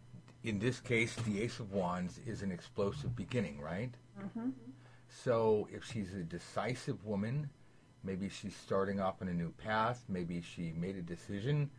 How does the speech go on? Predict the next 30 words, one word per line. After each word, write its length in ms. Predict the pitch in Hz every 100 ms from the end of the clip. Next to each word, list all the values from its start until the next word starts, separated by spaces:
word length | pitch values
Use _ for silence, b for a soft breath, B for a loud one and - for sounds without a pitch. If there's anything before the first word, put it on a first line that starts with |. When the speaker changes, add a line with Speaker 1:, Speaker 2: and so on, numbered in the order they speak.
| B B B
Speaker 1:
everybody's 360 | - 196 175 -
fired. 420 | 127 104 71 - -
<laughs> 100 | 120 - B B B -
Or 680 | 82 78 73 78 78 80 80 - B B -
I'm 260 | 135 165 139
gonna 220 | 127 110
start 240 | - 107
working 240 | 98 - 95
out 160 | 85
at 160 | 82 80
the 80 | 82
gym, 320 | 87 73 65 - -
or, 160 | - - - B B
you 60 |
know, 80 | 95
something 340 | - 143 143
with, 200 | 120 95 -
"Brr, 580 | - 156 120 85 71 71 -
I'm 180 | 131 143
gonna, 360 | 127 101 80 - -
I'm 120 | 143
gonna," 160 | 143 95
and 140 | 90 101
then 140 | 92 85
insert 420 | 101 98 - 95 - - -
action 400 | 92 - 87 71
here. 280 | 82 69 - - - - - - - - - - - - - - - - - - - - - - - - - - -
Bold, 400 | 92 117 107 87
decisive 500 | 85 90 92 80 76
action. 300 | 71 - -